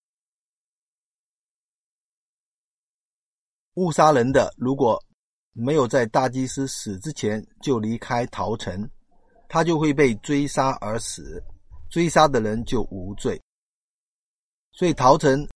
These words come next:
就像是监狱一样，住在里面就不能出来。在这里特别讲到审判，审判杀人的罪的时候，至少需要两个见证人。如果只有一个见证人，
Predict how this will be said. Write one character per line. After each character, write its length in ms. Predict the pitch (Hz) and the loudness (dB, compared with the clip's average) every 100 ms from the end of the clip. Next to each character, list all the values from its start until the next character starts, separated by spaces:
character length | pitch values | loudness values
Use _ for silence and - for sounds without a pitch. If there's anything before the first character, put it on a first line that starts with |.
| _ _ _ - | _ _ _ -6
就 180 | 156 131 | 0 2
像 240 | 156 127 | 2 2
是 260 | - 139 107 | 0 -4 -4
监 420 | - 131 127 127 | -6 -4 -2 -4
狱 260 | 123 123 - | -4 -4 -4
一 140 | 92 | -8
样， 200 | 95 104 - - _ _ _ _ _ | -6 -6 -8 -16 _ _ _ _ _
住 240 | - 208 147 | 0 2 6
在 180 | 170 | 8
里 160 | 135 117 | 8 4
面 180 | 143 139 | 0 0
就 100 | 131 | 0
不 140 | 131 | 2
能 180 | 123 113 | 2 0
出 260 | 110 - 120 | -4 -4 -4
来。 280 | 78 80 - _ _ _ _ _ _ _ _ _ - _ | -4 -12 -18 _ _ _ _ _ _ _ _ _ -20 _
在 120 | 170 | -2
这 120 | 170 | 4
里 140 | 180 131 | 4 4
特 180 | 160 151 | 2 2
别 140 | 139 | 2
讲 260 | - 104 98 | 2 -2 2
到 200 | 123 117 | 2 2
审 300 | - 95 90 | -2 -6 -6
判， 260 | - 139 - - _ _ - - - | 0 0 0 -14 _ _ -20 -20 -20
审 280 | - - 117 | -4 -2 0
判 260 | 175 165 104 | 2 2 2
杀 260 | - 135 | 0 2
人 120 | 131 | 2
的 100 | 123 | 0
罪 200 | 123 139 | 2 0
的 100 | 110 | 0
时 200 | 107 - | -4 -6
候， 280 | 101 135 113 - _ _ _ | -2 2 2 2 _ _ _
至 220 | - 190 139 | 0 2 2
少 300 | - 101 - | 0 -2 -4
需 240 | - - | -12 0
要 160 | 135 120 | 4 4
两 300 | 104 92 98 | 4 -4 -6
个 240 | - 135 - | 2 2 0
见 260 | - 135 104 | -4 -2 0
证 220 | 113 98 | -2 -6
人。 240 | - 73 - _ _ _ _ _ _ - | -8 -14 -16 _ _ _ _ _ _ -8
如 180 | 151 196 | 0 6
果 120 | 165 | 6
只 140 | 131 | 6
有 120 | 156 | 4
一 100 | 135 | 4
个 140 | 135 135 | 4 2
见 240 | 139 131 | 4 0
证 220 | 120 120 | 2 0
人， 260 | 98 95 107 | -2 -4 -10